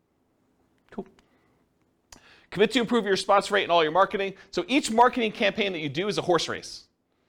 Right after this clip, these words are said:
You always want to be testing one variable with two options to find out which one's gonna win. It requires you to measure results so that you can improve them.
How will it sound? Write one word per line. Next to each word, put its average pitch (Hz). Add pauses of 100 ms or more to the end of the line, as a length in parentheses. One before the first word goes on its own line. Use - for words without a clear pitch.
(160)
You 131
always 196
want 185
to 180
be 165
testing 165 (260)
one 185
variable 165
with 135
two 185
options 151
to 143
find 139
out 131
which 165
one's 143
gonna 127
win. 110
It -
requires 190
you 196
to 175
measure 185
results 180
so 180
that 147
you 147
can 143
improve 196
them. 240